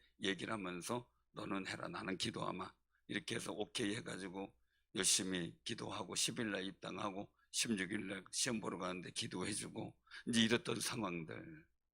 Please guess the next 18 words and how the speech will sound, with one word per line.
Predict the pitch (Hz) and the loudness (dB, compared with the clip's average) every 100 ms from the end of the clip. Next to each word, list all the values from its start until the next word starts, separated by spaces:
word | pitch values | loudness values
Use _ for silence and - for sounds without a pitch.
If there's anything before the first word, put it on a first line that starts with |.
| _ - - - - | _ -8 -4 -4 0
어, | |
그때 | 104 143 160 | 2 8 8
이제 | 147 131 | 10 6
제 | 113 | 6
생각이 | 117 135 135 120 110 | 2 4 2 2 -2
드는 | 120 92 87 | -2 -2 -2
거예요. | 82 87 87 - | -4 -6 -8 -4
그때, | 131 - - 170 170 165 - _ _ _ _ _ _ - | -4 0 8 10 10 4 -6 _ _ _ _ _ _ -14
음, | - - - - - - _ _ - | -12 -10 -12 -14 -16 -20 _ _ -6
아, | 120 | -2
정말 | - 131 143 127 | 2 4 4 2
그 | 123 | -2
결단하고 | 123 120 - 127 123 113 127 127 127 113 | 2 2 4 2 2 0 0 -2 -2 -2
주의를 | 120 113 104 113 | 0 2 2 0
하는 | - 107 95 | 2 0 0
게, | - 131 - _ _ _ - - - - | 0 0 -2 _ _ _ -12 -10 -10 0
어, | |
이 | 104 110 101 | 4 6 6